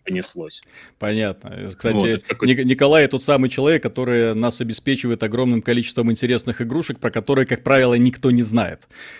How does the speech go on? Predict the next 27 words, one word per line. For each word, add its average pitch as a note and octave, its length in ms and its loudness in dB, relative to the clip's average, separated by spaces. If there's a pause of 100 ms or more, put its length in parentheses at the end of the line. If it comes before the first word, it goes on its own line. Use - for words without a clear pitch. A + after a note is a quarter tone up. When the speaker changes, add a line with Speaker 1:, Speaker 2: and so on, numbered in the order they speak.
(160)
Speaker 2:
Э, G2+ 400 -6
па-, A#2 100 2
па-, A2+ 220 -6
парадоксально, C3+ 760 4
но C3 160 6
именно C#3 380 2
ты, C3+ 200 2
э, G#2+ 460 -4
нам: A2 400 0
«А A2+ 120 -4
хочешь G3 260 -2
поиграть C#3 340 -2
в G#2 80 -6
это? F#2+ 360 -6
А - 40 -8
хотите C3+ 320 -2
поиграть D3 400 0
в G#2+ 80 -4
это?» G2 300 -6
И - 40 -4
мы A2 120 -6
такие: G#2 240 -8
«Блин, G2+ 180 -6
а G2 60 -8
что - 140 -6
это D3+ 120 -8
такое?» G#2+ 500 -4